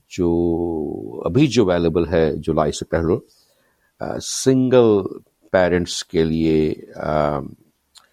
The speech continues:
آ، جو ان کے پاس ڈیپینڈنٹ چلڈرن ہیں تو ان کے لیے اسکیم بنائی گئی ہے۔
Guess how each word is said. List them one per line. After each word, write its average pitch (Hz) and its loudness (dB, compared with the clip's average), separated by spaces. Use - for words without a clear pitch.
آ، 76 0
جو 90 4
ان 87 -2
کے 82 -6
پاس 78 0
ڈیپینڈنٹ 85 0
چلڈرن 95 0
ہیں - -6
تو 82 4
ان 104 2
کے 123 4
لیے 95 4
اسکیم 92 0
بنائی 80 0
گئی 82 0
ہے۔ 110 -2